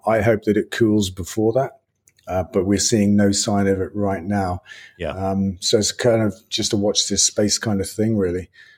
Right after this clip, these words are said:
Speaker 2: I, I know that the, that the market is clearly in turmoil,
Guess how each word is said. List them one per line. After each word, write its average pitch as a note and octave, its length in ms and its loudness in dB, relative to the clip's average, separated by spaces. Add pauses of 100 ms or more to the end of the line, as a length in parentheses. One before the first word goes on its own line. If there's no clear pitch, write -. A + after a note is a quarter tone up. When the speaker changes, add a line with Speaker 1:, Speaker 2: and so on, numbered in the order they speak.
(360)
Speaker 2:
I, D3+ 200 -6
I - 20 2
know F3+ 240 6
that E3 160 -2
the, D3 160 4 (120)
that B2 200 -4
the B2+ 80 0
market C3+ 420 2
is A2+ 120 -2
clearly C3+ 480 2
in G#2 400 0
turmoil, A2 580 -2